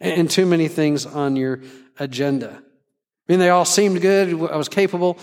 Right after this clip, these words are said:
but maybe you didn't think to pray and, and ask what God wanted. Some people would say, "You know, I'd never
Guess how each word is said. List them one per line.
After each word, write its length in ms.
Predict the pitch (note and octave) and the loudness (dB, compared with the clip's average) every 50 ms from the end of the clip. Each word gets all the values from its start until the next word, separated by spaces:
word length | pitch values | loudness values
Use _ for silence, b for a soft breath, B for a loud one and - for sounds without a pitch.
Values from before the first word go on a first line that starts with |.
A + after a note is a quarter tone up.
| B B B B B B B - _ _ _ _ _ _ | B B B B B B B -20 _ _ _ _ _ _
but 240 | - E3 F3 F3+ - | -4 -2 -2 0 2
maybe 240 | D#3 D#3+ E3 D#3 D#3+ | 2 2 4 2 2
you 100 | D#3 D3+ | 0 2
didn't 300 | D3+ D#3 D3 D3 C#3+ - - - - _ _ _ _ | 0 0 0 -2 -6 -10 -16 -20 -20 _ _ _ _
think 240 | - D3+ C#3+ C3 C#3 | -4 -4 -4 -4 -6
to 100 | - D3+ | -8 -10
pray 480 | - - C#3+ C3+ B2+ A2 G2+ - G#2+ - - _ _ _ _ - | -8 -8 -8 -8 -8 -8 -12 -14 -18 -20 -20 _ _ _ _ -6
and, 120 | C#3+ D3+ | -6 -2
and 140 | C#3+ D#3 D#3 | 0 0 2
ask 240 | D3+ D3+ - - - | 2 0 0 -2 -4
what 160 | D#3 C3 C3 | -6 -6 -4
God 260 | C3 B2+ B2+ C3 B2+ | -4 -2 -2 -4 -4
wanted. 460 | B2 A#2+ B2+ B2+ B2+ B2+ A#2+ G#2+ A2+ - b b b b b b b b b b b b b _ _ _ _ _ _ _ | -6 -8 -6 -6 -6 -8 -10 -12 -16 -20 b b b b b b b b b b b b b _ _ _ _ _ _ _
Some 240 | _ - F#3+ F#3+ F3+ | _ 0 2 2 2
people 200 | F3+ F#3 E3+ E3 | 2 2 2 2
would 100 | D#3+ D3 | 2 2
say, 80 | D#3+ C#3+ | 0 0
"You 100 | D3 D#3+ | 2 2
know, 140 | E3 D#3 | 4 4
I'd 180 | D3+ D3 C#3+ C#3 | 4 2 2 2
never 480 | C#3+ D3+ D#3 D#3+ E3 D3+ C#3 - - | 0 0 0 0 0 -2 -2 -8 -16